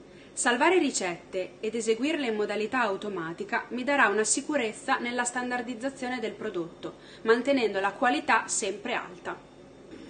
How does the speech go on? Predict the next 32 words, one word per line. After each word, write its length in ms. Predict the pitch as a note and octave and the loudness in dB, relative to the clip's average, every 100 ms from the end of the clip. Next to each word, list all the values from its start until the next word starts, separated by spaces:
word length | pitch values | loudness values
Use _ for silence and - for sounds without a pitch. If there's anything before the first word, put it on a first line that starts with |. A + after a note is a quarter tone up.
| - | 4
Per 140 | C#4+ C#4+ | 4 8
salvare 400 | D4+ C#4+ D#4+ F#4+ | 8 8 8 8
una 160 | B3+ | 8
ricetta 400 | G#3 G#3 B3 B3 | 8 6 4 4
personalizzata 1120 | G#3+ G3+ G#3+ G3 F#3+ G3+ F#3+ E3 D3+ - B3 - - - | 4 4 6 6 6 4 4 2 4 4 2 2 -10 2
ci 140 | C#4 | 6
basterà, 500 | D4 D4 - F#3 D3 - | 8 6 6 6 6 2
da 140 | A3 A#3 | 4 6
macchina 380 | C4+ - F#3 | 4 4 4
in 100 | G3 | 4
stop, 560 | - - D3 - - D4 - - - - | 2 0 -2 2 4 2 0 -14 -16 4
premere 480 | D#4 C4 C4+ D4+ D4+ | 8 10 10 8 8
il 140 | D4+ | 4
pulsante 680 | - D#4+ - G3 F3+ F#3+ A3+ - | 6 4 4 4 4 4 2 2
Rec. 500 | F3+ D#3+ - - E3+ F3+ - - - - - - - - - | -2 0 0 -2 -4 -4 -8 -16 -16 -16 -14 -14 -14 -14 0
A 140 | D#4 | 4
questo 320 | D4+ E4 - - | 8 8 8 8
punto 420 | G#3 G3+ A3 D4+ | 10 10 10 10
la 140 | B3+ | 10
macchina 440 | G3+ F3 - B3+ B3+ | 10 6 4 6 8
mostrerà 540 | C#4 - D#4 B3 F3+ | 8 8 8 10 10
il 140 | C4 | 8
primo 520 | C4 C4 B3+ C4 D4+ G4 - - | 8 6 8 8 8 4 -8 0
programma 460 | - D4 G3+ F3+ C4+ | 6 8 8 8 8
libero 340 | A3+ F3 G3+ | 6 6 4
disponibile, 760 | F#3+ F3+ - G#3 D#3 C#3+ E3+ D#3 | 4 0 4 6 8 6 2 2
in 160 | A#3 A#3 | 2 4
questo 300 | B3+ - F4 | 4 4 0
caso 440 | G3+ D#3 F3+ A#3 - | 4 4 6 4 6
il 160 | C4 F#3+ | 6 8
numero 300 | F3 E3+ D#3 | 6 4 0
due. 300 | C#3 C#3+ | 0 -2